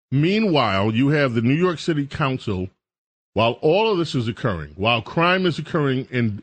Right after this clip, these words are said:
in record numbers that are scaring tourist dollars from the city, the city has lost one trillion dollars in Wall Street firms that have departed in the last two or three years. Meanwhile, you have the city council trying to figure out whether they should take down the statues of George Washington, Thomas Jefferson,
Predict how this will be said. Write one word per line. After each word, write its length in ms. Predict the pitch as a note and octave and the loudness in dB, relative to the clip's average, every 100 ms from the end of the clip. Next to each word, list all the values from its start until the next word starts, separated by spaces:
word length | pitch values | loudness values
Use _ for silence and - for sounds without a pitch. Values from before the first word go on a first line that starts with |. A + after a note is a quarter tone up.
| - | -4
in 220 | A2+ G#2 | 0 2
record 320 | C3+ C#3 C3+ | 2 0 -2
numbers 280 | B2+ B2+ A2 | 2 2 0
that 100 | A2 | 0
are 60 | G2 | -2
scaring 460 | - B2 C3+ C3 | -2 0 2 0
tourist 500 | - - C#3 C3 G2+ | -2 0 2 0 0
dollars 380 | B2 A#2+ A#2 A2+ | 0 2 2 0
from 200 | - A2+ | 0 0
the 100 | A2 | 0
city, 320 | - A2 A2 _ _ _ _ _ | 2 0 0 _ _ _ _ _
the 100 | - | -4
city 240 | A2 F3+ F#3 | 0 0 2
has 180 | E3 D3 | 0 2
lost 280 | C#3 C3 | 2 0
one 360 | A2 A#2+ F3 G#3 | 0 0 0 0
trillion 720 | - - - F#3 A#3 F#3 E3 | -6 -8 0 2 2 2 0
dollars 480 | A#2+ G#2+ G2+ G2+ G2 | 2 2 2 2 0
in 240 | A#2 G#2 G#2 | -2 -2 2
Wall 240 | B2+ C3+ | 4 2
Street 400 | - - F#2+ E2 | 0 -2 -4 -4
firms 560 | - F2+ F2 F2 F2+ - _ _ _ _ | -6 -4 -2 -2 -4 -8 _ _ _ _
that 140 | A#2+ A#2+ | 0 0
have 120 | A2+ | 2
departed 600 | G#2+ - C#3 C#3 A2 G#2 - | -2 0 2 2 0 -2 -4
in 160 | A#2 A2 | 0 0
the 80 | |
last 400 | G2+ A2 A2 G2+ - | 2 2 2 -2 -8
two 200 | - B2+ | -2 0
or 60 | A#2 | 0
three 240 | A2+ G#2+ | 0 0
years. 520 | F#2+ F2+ D#2 G2 - _ _ _ _ _ _ - | 2 0 0 -2 -4 _ _ _ _ _ _ -2
Meanwhile, 440 | C3 F#3+ E3+ D3+ | 2 2 2 2
you 120 | C#3 | 2
have 200 | C#3 C3+ | 2 2
the 80 | B2 | 0
city 240 | A#2+ D3+ C#3 | 0 0 0
council 400 | E3 C#3 A#2+ A2 | 0 0 0 -4
trying 300 | C#3+ B2 A2+ | 0 2 0
to 60 | |
figure 260 | G#2+ A#2+ A2+ | 0 0 0
out 120 | G#2 | 0
whether 220 | A2+ A2 | 0 2
they 140 | G#2+ A2 | 2 0
should 180 | G#2 | -2
take 260 | - A#2+ G#2+ | -2 -4 -2
down 260 | A#2 A2 G#2 | -2 0 -2
the 40 | |
statues 480 | - A2+ G#2+ A2 F#2+ | -2 -2 -2 -4 -6
of 120 | F2 | -6
George 320 | F#2+ A2+ F#2+ | -2 -2 -2
Washington, 540 | G2+ G2+ G2+ G2 G2+ F#2 | -2 -2 -4 -8 -8 -6
Thomas 380 | A2 A2+ G2+ | -4 -4 -4
Jefferson, 640 | - A2+ G2+ F#2+ - F#2 | -6 -4 -4 -4 -8 -8